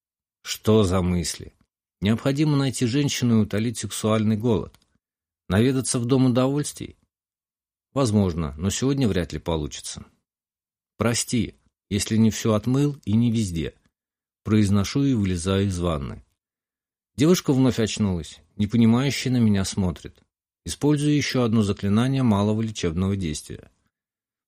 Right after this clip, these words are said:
На ноге у спасенной большой синяк. Перелом уже сросся, но кость слабая,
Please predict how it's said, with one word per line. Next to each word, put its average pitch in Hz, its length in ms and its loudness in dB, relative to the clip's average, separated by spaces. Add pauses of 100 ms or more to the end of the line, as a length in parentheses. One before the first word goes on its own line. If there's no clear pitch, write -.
(420)
На 107 80 4
ноге 151 280 4
у 175 80 4
спасенной 135 540 0
большой 107 360 0
синяк. - 480 -4 (800)
Перелом 139 400 4
уже 101 120 0
сросся, 135 640 -4 (120)
но 101 120 -2
кость 143 240 -2
слабая, 95 640 -2